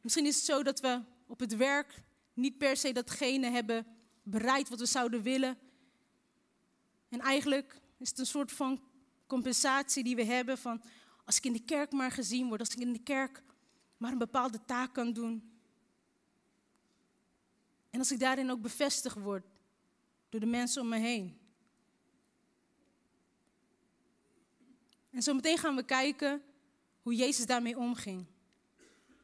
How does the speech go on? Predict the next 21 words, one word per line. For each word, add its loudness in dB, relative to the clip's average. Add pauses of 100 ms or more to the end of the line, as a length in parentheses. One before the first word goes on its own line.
(100)
En -4
dan 0
komen 4
we -2 (420)
op -20
het -6
volgende 0
punt, 2
en -2
dat 2
is 0
de 4
zelfopofferende 0
liefde. -2 (1600)
Als -10
we -4
kijken 4
naar 4
de -2
zelfopofferende 2
liefde 2